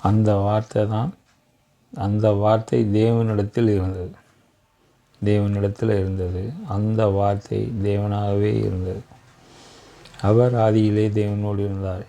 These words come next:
இதுல அவர் என்பது கிறிஸ்து. "அவர் ஆதியிலே தேவனோடு இருந்தார், சகலமும் அவர் மூலமாய் உண்டாயிற்று." அதாவது கிறிஸ்துவின் மூலமாய் உண்டாயிற்று. "அவராலே அல்லாமல்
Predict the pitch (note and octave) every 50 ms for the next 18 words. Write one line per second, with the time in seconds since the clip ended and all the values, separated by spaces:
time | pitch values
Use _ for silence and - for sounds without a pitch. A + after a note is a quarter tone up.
0 | - - A2 G2+ F#2+ G2 F#2+ F#2+ G2 G2+ G#2+ A2 G#2+ A2 G#2 G2+ G2+ G2 F#2+ F#2+
1 | G#2 A2 A2 - - F#2+ F2 - - - - - - - - _ _ _ _ _
2 | _ _ _ - - - - - - - - - - G#2 G2+ G#2+ A2+ A#2 A2 G#2
3 | G#2 G#2 G#2 G#2 G2+ G2+ G2+ G2+ G#2 G#2 G2 G2+ G2+ G2+ G2+ G2+ G2+ G#2 G#2 G2+
4 | G2 G2+ G2+ G2 G2 G2 G2 G2 F#2+ G2 - _ _ _ _ _ _ _ _ _
5 | _ _ _ _ _ _ _ _ _ _ - - - - - G2 G#2+ A#2+ A2+ A2+
6 | G#2+ G2+ G#2 G#2 G#2 A2 G#2+ G2+ G2+ G2+ G2+ G2 G2 G2 G2+ G2+ G2 G2 G2+ G2+
7 | G2 G2 G2 G2 G2 F#2+ F#2+ F#2 F#2 F2+ F2+ - - - - - _ _ - -
8 | G2 G2 G2 G2 G2+ G2+ G#2+ G#2+ - - G2+ G2 - - - G2+ G2 G2 G2+ F#2+
9 | F#2 F#2+ F#2+ F#2 F#2 F#2 F#2 F#2+ G2+ A2+ - G2+ G2 F#2+ F#2 F#2 F2+ F2 F2+ F2
10 | - - - - _ _ _ _ _ _ _ - - - - - - - - -
11 | - _ - - G2 G2 G#2 G#2+ G#2+ G#2+ A2 G#2+ A2 A2 G#2+ A2+ A2+ G#2 G2 G2
12 | G2 G2 F#2+ F#2+ F#2+ G2 G2 A2 B2+